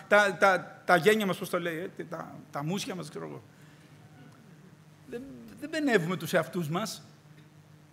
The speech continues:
Αλλά είναι αλήθεια ότι το έργο του Θεού, από πολύ μικρά, ξεκινήσαμε να εργαζόμαστε με τα παιδιά. Εμένα με αξίωσε ο Θεός να έχω το πρώτο Κυριακό.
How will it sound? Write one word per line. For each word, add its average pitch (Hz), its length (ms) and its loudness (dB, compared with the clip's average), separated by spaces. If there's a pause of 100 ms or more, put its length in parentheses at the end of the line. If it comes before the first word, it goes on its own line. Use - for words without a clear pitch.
(760)
Αλλά 302 480 -6
είναι 269 220 4
αλήθεια 240 540 2
ότι 165 200 -2
το 165 200 2
έργο 233 280 6
του 233 120 -4
Θεού, 180 380 4
από 190 180 2
πολύ 175 300 -2
μικρά, 180 480 0 (160)
ξεκινήσαμε 196 920 -4 (760)
να 190 140 0
εργαζόμαστε 196 680 2
με 311 80 -2
τα 262 140 -2
παιδιά. 277 420 -4 (1040)
Εμένα 294 300 2
με 269 120 6
αξίωσε 247 420 2
ο 233 40 -2
Θεός 269 220 -4
να 269 80 2
έχω 254 120 0
το 220 100 0
πρώτο 254 280 0
Κυριακό. 214 500 -8